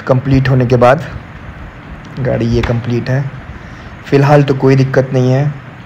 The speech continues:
गाड़ी की हाइट भी आप लोग देख सकते हैं, स्प्लिट रिम्स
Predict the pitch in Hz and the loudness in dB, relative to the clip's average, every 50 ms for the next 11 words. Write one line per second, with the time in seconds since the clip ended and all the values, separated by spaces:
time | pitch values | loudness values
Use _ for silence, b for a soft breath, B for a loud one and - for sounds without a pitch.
0 | - - - - - - - - - - - - - - - 127 123 123 120 120 | -18 -18 -18 -18 -18 -18 -18 -18 -18 -18 -18 -18 -12 -4 2 2 4 4 2 0
1 | 127 123 117 127 120 120 120 120 131 131 123 123 127 127 123 123 127 120 - - | 0 0 2 2 2 0 0 2 2 2 2 2 2 -2 0 0 -2 -2 -2 -8
2 | - - - - 127 127 131 143 131 - - - - - - - - - - - | -10 -8 -2 0 0 0 0 0 -4 -6 -10 -14 -12 -12 -10 -10 -10 -12 -10 -10
3 | - - - - - - - - - - - - - - - - - B B B | -10 -10 -8 -10 -12 -12 -12 -14 -14 -14 -14 -14 -14 -16 -16 -16 -16 B B B
4 | B B B B B - - - - - 131 123 113 123 131 123 123 123 - - | B B B B B -16 -16 -16 -6 -2 -2 0 2 2 0 0 0 -2 -4 -8